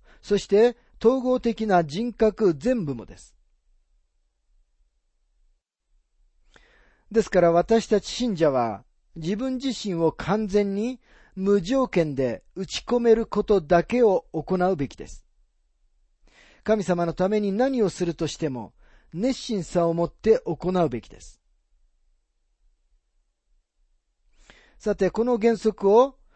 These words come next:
疑問の余地のあるものに当てはめてみましょう。人々はことに、若い人たちが私にこのことやあのことをするのは間違っていますかと質問します。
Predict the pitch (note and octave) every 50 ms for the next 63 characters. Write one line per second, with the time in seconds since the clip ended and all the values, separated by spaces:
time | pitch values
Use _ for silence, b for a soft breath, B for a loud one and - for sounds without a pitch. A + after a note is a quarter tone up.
0 | _ _ - - F3+ F3+ G#3 A#3 B3 C4+ C4+ C4 B3+ B3+ B3+ C4+ C4 - - A3
1 | G3+ F#3+ G3 A3 G3+ F#3 F3+ F3+ F3 F3 F3+ F#3+ G#3 - - - E3 E3+ - G3
2 | F#3 F#3 F3+ F#3 F3+ - - G3+ F3+ D#3+ C#3+ C3 A#2 - - A2 F2 D2+ - _
3 | _ _ _ _ _ _ _ _ _ _ _ _ _ _ _ _ _ _ _ _
4 | _ - - - G3+ F#3+ E3 - E3 D#3+ F#3 G#3+ A3+ G#3 - - A3+ - A3 F#3+
5 | D#3+ C#3+ B2 G#2 - _ _ _ _ _ - F3+ G3 G#3 - C#4 C#4 B3+ F#3+ -
6 | G3 E3+ - D#3+ - - C#3+ C3 D#3 F#3 A3 A#3+ - - _ _ _ F#3 F#3+ F#3+
7 | G#3+ G#3 - - F#3+ F#3 E3+ - - - G#3+ B3 C4+ - C4 B3 - - F3+ D#3+
8 | D#3 D3 C3 A2+ b b b b b - F3 G3+ A#3 C4 C4+ - C4+ B3+ - B3
9 | G#3+ F#3+ - - G3 F#3 F#3+ F#3+ F#3 F3+ D#3+ D3+ D3 D3+ D#3+ E3+ - - C#4 C4+
10 | C4+ C4 - _ G3+ E3 D#3+ D#3+ D#3+ - - - C#3+ C#3+ - G3+ - - - -
11 | C#3 A#2+ G#2 - - D2 - - - _ _